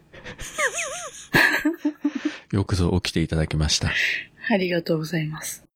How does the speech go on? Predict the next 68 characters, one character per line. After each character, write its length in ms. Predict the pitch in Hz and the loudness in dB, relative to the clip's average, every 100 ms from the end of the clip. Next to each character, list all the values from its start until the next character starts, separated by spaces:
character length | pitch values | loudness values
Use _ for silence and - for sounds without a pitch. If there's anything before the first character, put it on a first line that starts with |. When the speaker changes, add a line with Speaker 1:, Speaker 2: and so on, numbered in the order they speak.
| _ _ _ - | _ _ _ -4
Speaker 1:
つ 120 | 127 | 0
う 40 | |
か、 80 | 113 | 2
一 200 | 101 - | 2 4
応 100 | 156 | 4
収 180 | - 165 | 6 4
録 220 | 160 156 | 4 4
前 180 | 151 135 | 4 4
に 140 | 98 | 4
デ 100 | 110 | 4
ィ 80 | 110 | 6
ー 40 | 117 | 6
エ 20 | |
ム 240 | 110 107 | 4 4
を 140 | 107 110 | 2 0
送 160 | - | 0
っ 20 | |
て、 460 | 101 - 101 101 101 | -4 0 2 2 0
ち 100 | - | -2
ょ 20 | 143 | 0
っ 20 | |
と 140 | 101 | 0
返 240 | - 117 113 | 2 2 2
事 100 | 104 | 2
が 100 | 85 | 2
な 140 | 87 | 2
か 80 | 92 | 0
っ 80 | - | 0
た 180 | 85 | -2
ん 80 | 78 | 0
で、 80 | 82 | 2
も 140 | 95 | 2
し 160 | 107 - | 4 2
や 80 | 80 | 0
と 140 | 82 | 0
は 240 | 78 - 101 | -2 0 2
思 200 | 95 98 | 4 4
わ 120 | 98 | 2
ん 80 | 98 | 2
で 60 | |
は 120 | 101 | 2
な 140 | 73 73 | 2 0
か 100 | 82 | -2
っ 80 | - | -2
た 120 | 82 | -2
ん 80 | 76 | 0
で 100 | 73 | -2
す 140 | - | 0
が。 180 | 120 113 - _ _ - | 0 -2 -6 _ _ -4
Speaker 2:
ち 120 | 277 | 0
ょ 20 | |
っ 40 | - | 4
と 80 | 190 | 4
慌 200 | 175 175 | 4 2
て 140 | 175 | 0
た。 200 | - 254 _ _ _ _ _ _ | -2 -6 _ _ _ _ _ _
Speaker 1:
今 220 | - 208 | 2 4
回 260 | 240 123 95 | 4 2 4
は 120 | 82 | 4
で 120 | 82 | 2
す 80 | 82 | 0
ね、 280 | 87 90 90 | 2 2 2
え 560 | 95 90 87 85 87 87 | 4 4 6 4 4 4
ー、 20 | |
前 140 | 113 127 | 2 2
回 240 | 104 90 | 2 4
で 60 | 85 | 4
も、 280 | 82 78 | 2 2